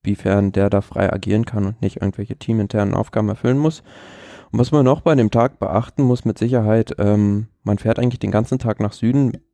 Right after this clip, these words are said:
Wenn der Wind wirklich stark von Westen kommen sollte, kann auch der Wind an dem Tag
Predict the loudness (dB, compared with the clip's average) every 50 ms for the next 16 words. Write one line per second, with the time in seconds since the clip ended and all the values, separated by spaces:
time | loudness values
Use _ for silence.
0 | _ _ -4 0 2 4 4 4 4 2 4 2 2 2 2 2 0 -2 -2 0
1 | -2 -4 -4 -2 -2 -2 -2 -2 0 -2 0 2 2 2 0 0 -2 -2 -2 0
2 | 0 0 0 0 -2 -4 -6 -8 -6 -4 -4 -4 -2 0 2 2 2 0 -2 _
3 | -18 -20 -20 -20 _ _ _ -8 -4 -2 -2 -2 -2 -4 -4 -2 0 0 0 0
4 | 0 0 -2 -4 -4 -4 -4 -6